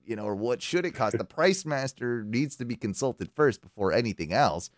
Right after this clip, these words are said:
Speaker 1: He, he is part,
Speaker 2: Agreed.
Speaker 1: he is part of, yeah, absolutely. Like, the, uh, you know, yeah, the mythos of, of our show. And I, and I, and I, I, because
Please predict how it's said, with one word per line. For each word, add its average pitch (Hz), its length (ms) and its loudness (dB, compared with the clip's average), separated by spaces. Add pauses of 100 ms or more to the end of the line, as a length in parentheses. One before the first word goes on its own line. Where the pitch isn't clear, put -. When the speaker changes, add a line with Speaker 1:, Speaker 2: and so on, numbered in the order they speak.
(480)
Speaker 1:
He, 117 300 -2
he 117 240 -2
is 139 140 0
part, 95 320 6
Speaker 2:
Agreed. 95 80 -16 (100)
Speaker 1:
he 196 180 2
is 175 120 2
part 175 260 4
of, 127 440 2
yeah, 127 320 -2
absolutely. 131 840 0
Like, 78 300 -8
the, 85 420 0 (720)
uh, 78 540 -6
you 92 180 -6
know, 76 200 -12 (240)
yeah, - 260 -4
the 101 80 -8
mythos 104 880 -4 (100)
of, 80 300 -8 (160)
of 85 260 -6
our 76 160 -6
show. 71 580 0
And 80 140 -12
I, 90 180 -8
and 104 120 -10
I, 107 200 -6
and 110 100 -8
I, 110 220 -4 (300)
I, 101 160 -10
because 107 360 -6